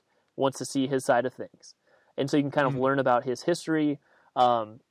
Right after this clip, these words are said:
Speaker 1: you know, maybe you, you wander into, like, his room and there's, like, journals and stuff that you can read. There's some, like,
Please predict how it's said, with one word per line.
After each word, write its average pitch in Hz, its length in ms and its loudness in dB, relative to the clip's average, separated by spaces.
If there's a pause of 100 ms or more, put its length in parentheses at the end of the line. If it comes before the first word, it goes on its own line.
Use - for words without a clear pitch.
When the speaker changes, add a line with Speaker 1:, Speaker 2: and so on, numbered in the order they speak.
(160)
Speaker 1:
you 151 100 -6
know, 135 80 -2
maybe 131 220 -2
you, 135 320 0
you 143 160 -8
wander 131 460 0
into, 131 260 -2
like, 120 260 0 (520)
his 147 200 0
room 143 420 0
and 131 140 0
there's, 123 160 0
like, 117 220 0 (260)
journals 143 480 2
and 147 100 -4
stuff 143 260 4
that 139 80 0
you 139 120 2
can 135 160 -8
read. 131 440 -2
There's 120 180 -4
some, 117 140 -8
like, 110 260 -8